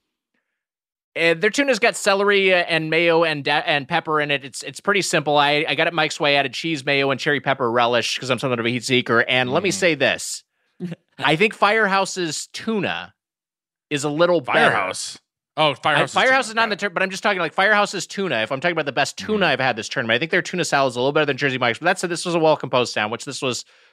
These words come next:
Speaker 1: if I wanted something lighter for lunch, this absolutely would get the job done. Very solid tuna sandwich. Uh, Mister Slice of Bread, what did you get for your,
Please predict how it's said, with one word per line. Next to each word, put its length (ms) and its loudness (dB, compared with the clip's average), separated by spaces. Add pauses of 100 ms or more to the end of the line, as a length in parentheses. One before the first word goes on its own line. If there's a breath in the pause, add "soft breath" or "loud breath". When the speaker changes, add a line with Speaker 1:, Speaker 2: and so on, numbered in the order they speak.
(200)
Speaker 1:
if 100 0
I 60 4
wanted 240 2
something 220 -4
lighter 300 0
for 200 -4
lunch, 480 -2 (240)
this 160 0
absolutely 480 -2
would 80 -8
get 160 -2
the 60 -10
job 280 -2
done. 140 -4
Very 180 4
solid 240 -4
tuna 160 -8
sandwich. 460 -12 (260 soft breath)
Uh, 140 2
Mister 240 -2
Slice 320 0
of 80 -6
Bread, 260 4
what 140 2
did 100 -4
you 60 -4
get 180 -2
for 80 -14
your, 260 -6